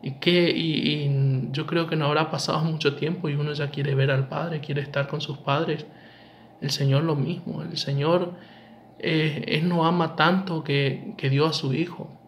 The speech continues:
Tengámoslo en cuenta antes de, de hacer algo malo que no agrada al Señor. Él dio a su Hijo por amor a nosotros. Cuidemos esa relación, cuidemos ese regalo tan hermoso. Dice la palabra que nosotros no somos merecedores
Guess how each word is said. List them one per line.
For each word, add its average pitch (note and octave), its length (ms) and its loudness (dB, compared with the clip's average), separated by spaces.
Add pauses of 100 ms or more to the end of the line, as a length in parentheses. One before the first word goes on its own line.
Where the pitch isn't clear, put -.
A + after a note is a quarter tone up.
(720)
Tengámoslo D3 460 2
en C#3+ 80 -6
cuenta D3+ 440 2
antes D3+ 300 -2
de, C#3+ 60 0 (100)
de D3+ 200 -4
hacer D#3 300 -4
algo D3+ 340 2
malo D3 380 2
que C#3 100 -2
no C#3 100 2
agrada D3 260 0
al D#3+ 80 -4
Señor. D#3+ 420 -4 (500)
Él C#3 160 -2
dio D#3 140 0
a D3+ 40 -4
su C3+ 200 0
Hijo D3+ 380 -2 (960)
por C3 140 0
amor C#3 280 2
a D3 60 -4
nosotros. C#3 720 -8 (1040)
Cuidemos D3+ 640 4
esa D3 220 -4
relación, C3+ 420 0
cuidemos D3+ 500 2
ese D#3 120 -2
regalo D3+ 460 2
tan E3 180 2
hermoso. E3 600 0 (760)
Dice F3+ 220 2
la G3 120 6
palabra F#3+ 380 6
que F#3+ 80 4
nosotros F#3+ 480 2
no F#3+ 160 8
somos A3 380 6
merecedores F#3 760 4